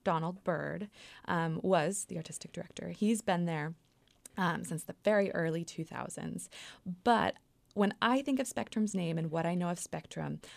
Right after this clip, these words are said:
I think about, um, the array on the spectrum of, um, the different civic and social issues that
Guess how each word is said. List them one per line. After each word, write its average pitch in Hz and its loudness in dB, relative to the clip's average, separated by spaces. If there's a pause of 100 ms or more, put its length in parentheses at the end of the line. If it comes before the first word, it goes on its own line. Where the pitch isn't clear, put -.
(220)
I 180 8
think 190 -2
about, 160 0 (100)
um, 151 -2
the 170 -2
array 156 0 (540)
on 147 -10
the 156 -8
spectrum 156 -6 (440)
of, 156 4
um, - -2 (160)
the 185 4 (180)
different 190 -2 (500)
civic 196 -4
and 156 -4
social 185 -2
issues 220 -4 (320)
that 165 -2